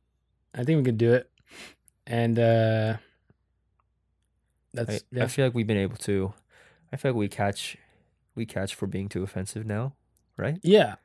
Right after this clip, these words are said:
Speaker 2: I think. I don't know. Sometimes I say stuff
Speaker 1: I
Speaker 2: and there's a
Speaker 1: mean, we
Speaker 2: voice in
Speaker 1: can't
Speaker 2: my head.
Speaker 1: bleep things, so you just gotta be careful. Like, every time you say someone's name, you gotta just
Speaker 2: Oh. No, no,
Speaker 1: just
Speaker 2: no more
Speaker 1: control
Speaker 2: name
Speaker 1: it.
Speaker 2: dropping. I feel it makes it more personal.
Speaker 1: You could just,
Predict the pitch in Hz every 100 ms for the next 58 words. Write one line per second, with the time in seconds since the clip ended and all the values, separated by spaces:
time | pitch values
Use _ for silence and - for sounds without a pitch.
0 | _ _ - 101 - 101 95 107 101 92
1 | 90 - 110 107 104 92 - 95 - 90
2 | - 147 151 147 147 - 151 117 120 156
3 | - 117 120 - 120 117 135 127 113 -
4 | 127 123 123 117 123 123 127 123 123 113
5 | - 117 117 117 104 107 117 113 110 107
6 | 104 104 - - _ _ - 85 - -
7 | _ _ _ - 104 104 110 - 110 113
8 | 110 120 113 123 131 151 123 - 117 113
9 | 110 120 110 - 107 - 95 98 147 165
10 | 139 -